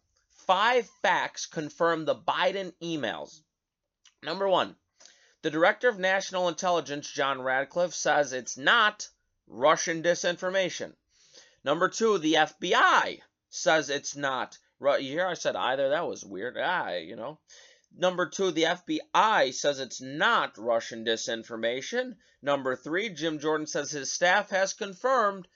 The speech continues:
they are authentic. Number four, the Bidens haven't denied the story. And number five, Hunter Biden signed the drop slip. So, anytime you hear the mainstream media say,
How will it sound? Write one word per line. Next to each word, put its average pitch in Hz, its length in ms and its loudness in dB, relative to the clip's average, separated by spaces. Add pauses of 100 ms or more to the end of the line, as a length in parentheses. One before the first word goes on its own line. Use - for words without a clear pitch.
(300)
they 165 360 2
are 160 340 2
authentic. 165 880 -2 (420)
Number 143 380 0
four, 180 400 4
the 127 160 0
Bidens 151 760 2 (180)
haven't 143 400 2
denied 131 480 -2
the 120 100 -2
story. 165 680 0 (220)
And 135 180 -2
number 180 300 -2
five, 170 360 0
Hunter 196 480 -4
Biden 165 520 2
signed 151 580 -2 (300)
the 139 140 -4
drop 143 360 0
slip. - 260 -8 (220)
So, 180 460 4 (500)
anytime 202 800 0
you 175 160 -4
hear 175 240 0
the 151 100 -4
mainstream 156 580 -4
media 147 300 -6
say, 123 380 -4